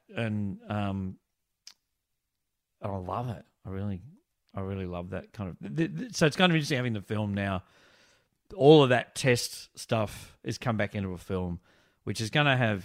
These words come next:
it's gonna be quirky and it's funny. It's got a lot of heart, but it still has to have broad appeal. It has to make, you know, the vice captain of the Wagga Tigers like it as much as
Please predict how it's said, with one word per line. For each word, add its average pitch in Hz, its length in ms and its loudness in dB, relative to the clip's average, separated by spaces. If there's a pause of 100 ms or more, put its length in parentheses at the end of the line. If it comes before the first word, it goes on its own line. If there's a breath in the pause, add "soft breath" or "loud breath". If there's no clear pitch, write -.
(120)
it's - 120 -12
gonna 123 140 -2
be 107 80 -6
quirky 135 840 2
and 110 120 -6
it's - 160 -14
funny. 113 320 -2
It's 98 100 -10
got 98 80 -8
a - 0 -
lot 98 140 -6
of 90 60 -10
heart, 101 400 -6 (400 soft breath)
but 120 100 0
it 110 100 -10
still 147 260 -4
has 123 160 0
to 110 100 -6
have 95 140 -6 (280)
broad 104 180 -2
appeal. 110 420 -6
It 101 40 -10
has 104 140 -6
to 110 100 -10
make, 98 300 -6 (680 soft breath)
you 95 140 -6
know, 87 180 -4 (280)
the 90 340 -6 (420)
vice 95 180 -6
captain 92 280 -6
of 85 60 -8
the 87 40 -6
Wagga 85 220 -6
Tigers 90 500 -8
like 87 220 -6
it 90 40 -10
as 82 120 -10
much 95 280 -10
as 85 340 -10